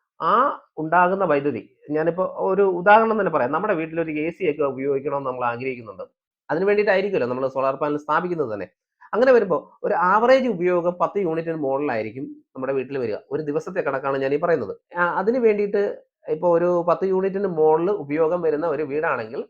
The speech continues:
നമ്മൾ എങ്ങനെയായാലും ഒരു അഞ്ച് കിലോ വാട്ടിന്റെ, ആ, സോളാർ പ്ലാന്റ് നമ്മൾ സ്ഥാപിക്കേണ്ടി വരും. നമുക്ക് ഈ സോളാർ പാനൽ സ്ഥാപിച്ചു തരുന്ന ഏജൻസികൾ പതിനെട്ട് യൂണിറ്റ്, ഇരുപത് യൂണിറ്റ്, പതിനാറ് യൂണിറ്റ് ഒക്കെ അവകാശപ്പെടുമെങ്കിലും അത് എല്ലാ കാലത്തും നമുക്ക് ഒരുപോലെ കിട്ടില്ല. അത് നല്ല വെയിലൊക്കെ ഉള്ള സമയത്ത് മാത്രമേ അത്ര കിട്ടത്തുള്ളൂ.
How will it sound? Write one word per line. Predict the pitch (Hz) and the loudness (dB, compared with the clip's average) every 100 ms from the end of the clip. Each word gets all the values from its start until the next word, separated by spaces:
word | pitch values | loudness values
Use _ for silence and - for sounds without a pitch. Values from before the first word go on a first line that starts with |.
| _ _ _ - | _ _ _ -12
നമ്മൾ | 220 233 226 202 | -2 0 0 0
എങ്ങനെയായാലും | 214 240 226 156 147 156 | 0 2 2 4 4 4
ഒരു | 151 | 2
അഞ്ച് | 156 165 | 0 -4
കിലോ | 180 147 147 | -6 0 2
വാട്ടിന്റെ, | 151 139 127 214 571 _ _ _ - | 0 -2 -8 -10 -10 _ _ _ -10
ആ, | 123 123 123 | -6 -4 -6
സോളാർ | 131 147 156 | -2 0 2
പ്ലാന്റ് | - 139 143 | 2 0 0
നമ്മൾ | 139 143 | -2 -2
സ്ഥാപിക്കേണ്ടി | 165 156 151 160 143 | -2 0 0 -2 -2
വരും. | 107 - _ _ | -4 -8 _ _
നമുക്ക് | 214 233 262 | -2 -2 -2
ഈ | |
സോളാർ | 254 208 208 | 0 2 2
പാനൽ | 208 214 | 2 0
സ്ഥാപിച്ചു | 214 196 180 185 196 | 0 2 2 0 -2
തരുന്ന | 190 175 180 - 156 | -2 0 -2 -4 0
ഏജൻസികൾ | 151 160 180 180 180 180 | 2 2 0 -2 -2 0
പതിനെട്ട് | 180 147 170 | 0 0 -2
യൂണിറ്റ്, | 170 165 156 165 | -2 -2 -2 -2
ഇരുപത് | 151 165 165 | -2 -2 0
യൂണിറ്റ്, | 147 151 151 | 0 -2 -2
പതിനാറ് | 151 143 151 160 | -2 -2 0 0
യൂണിറ്റ് | 151 151 147 | -2 -2 -4
ഒക്കെ | 147 | -4
അവകാശപ്പെടുമെങ്കിലും | 131 170 190 190 156 139 131 120 117 - _ _ _ - | -2 2 0 -2 -6 -6 -6 -10 -14 -18 _ _ _ -4
അത് | 170 196 156 | 0 0 -2
എല്ലാ | 170 196 233 | -2 2 2
കാലത്തും | 233 185 185 | 2 0 0
നമുക്ക് | 180 170 170 | -4 0 0
ഒരുപോലെ | 156 170 165 | 2 2 0
കിട്ടില്ല. | 139 135 156 | -2 -6 -4
അത് | 196 139 | -4 -4
നല്ല | 143 147 | -4 -4
വെയിലൊക്കെ | 147 160 180 180 | -2 -2 -2 -2
ഉള്ള | 165 | -4
സമയത്ത് | 156 151 151 | -4 -4 -4
മാത്രമേ | 143 139 151 | -2 -4 -4
അത്ര | 135 131 | -6 -6
കിട്ടത്തുള്ളൂ. | 135 127 139 143 | -10 -16 -14 -12